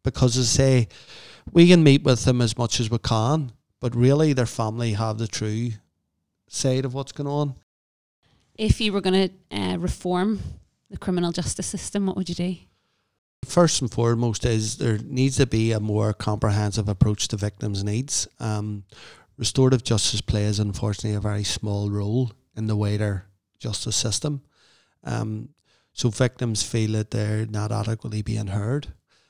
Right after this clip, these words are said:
Speaker 1: Um, I would certainly put a lot of more money at the preventative side of things. So when we lock a kid up, it costs us hundreds of thousands of pounds, but we'll not pay for, you know,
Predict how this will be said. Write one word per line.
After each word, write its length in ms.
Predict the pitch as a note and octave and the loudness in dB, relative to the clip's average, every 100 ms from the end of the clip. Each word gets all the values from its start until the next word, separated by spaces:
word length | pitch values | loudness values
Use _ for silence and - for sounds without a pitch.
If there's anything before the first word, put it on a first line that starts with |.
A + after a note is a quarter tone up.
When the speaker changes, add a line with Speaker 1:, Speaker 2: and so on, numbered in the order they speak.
| _ _ | _ _
Speaker 1:
Um, 480 | A2+ G#2+ G#2+ G#2 G2 _ _ _ _ _ _ - | -6 -4 -4 -8 -12 _ _ _ _ _ _ -4
I 60 | A2 | -2
would 160 | A2+ | 2
certainly 400 | - C3 B2+ B2+ | 4 4 4 4
put 200 | - A2 | 4 4
a 80 | G#2+ | 2
lot 280 | G#2+ G#2 G#2+ | 0 0 -2
of 280 | G2+ - - | -4 -8 -8
more 240 | A#2 G#2+ | -2 0
money 340 | G#2 G#2 G#2 G#2 | 0 -2 -2 -2
at 140 | G#2+ | -4
the 80 | A2+ | 2
preventative 600 | G#2+ G#2 G#2 G#2 A2+ G2+ | 4 4 0 -2 -4 -2
side 320 | - G#2+ A2 | 0 0 0
of 80 | B2+ | -2
things. 440 | - D3+ C#3+ - - | -2 -2 -2 -6 -8
So 500 | C#3 A#2+ A2 G#2+ A#2 - _ _ - | -4 0 0 -2 -6 -12 _ _ -4
when 140 | A2+ | 0
we 140 | A#2 A2+ | 4 4
lock 260 | B2 A#2+ | 4 2
a 60 | A#2+ | -4
kid 240 | - A2 | -2 0
up, 180 | G#2 - | -2 -2
it 100 | A2 | -4
costs 340 | - G#2+ - A2 | -2 -4 -2 -4
us 100 | - | -4
hundreds 380 | G#2+ G#2+ G2+ | -4 -4 -4
of 80 | G#2+ | -4
thousands 400 | - G#2+ G2 G2+ | -4 -4 -4 -6
of 100 | G#2 | -2
pounds, 520 | G#2 G#2 B2 B2+ - - - | -2 0 -2 -4 -6 -10 -10
but 140 | A2+ | -6
we'll 120 | G#2+ | -4
not 260 | G#2+ A2 - | -2 -4 -4
pay 240 | A2 G#2 | -4 -4
for, 340 | - G#2 G#2 G2 - _ _ _ _ _ | -6 -6 -6 -8 -16 _ _ _ _ _
you 80 | G#2+ | -6
know, 220 | G#2 | -4